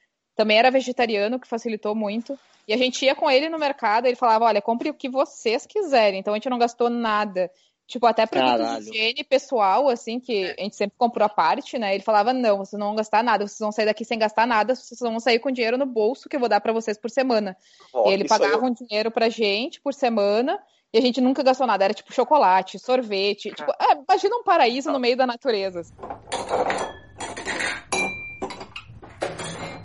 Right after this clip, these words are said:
Speaker 3: Qual era o trabalho, no caso? Era produção audiovisual ou era trabalho de
Speaker 1: Não.
Speaker 3: recepção?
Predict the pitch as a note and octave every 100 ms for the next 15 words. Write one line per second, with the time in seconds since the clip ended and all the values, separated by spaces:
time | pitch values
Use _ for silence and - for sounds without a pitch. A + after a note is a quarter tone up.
0 | - - - - - _ _ - C#3 C#3+
1 | C3+ A2+ - G2+ F#2+ F#2 F#2+ F2 F#2 -
2 | G2 - A2 G#2 G2+ G2 - - G#2 F#2+
3 | F2+ F2 - G3 D4+ C4+ F#3 E3 D#3 D3+
4 | D3 C#3 C3 A#2+ D4+ E4 - A2+ - A3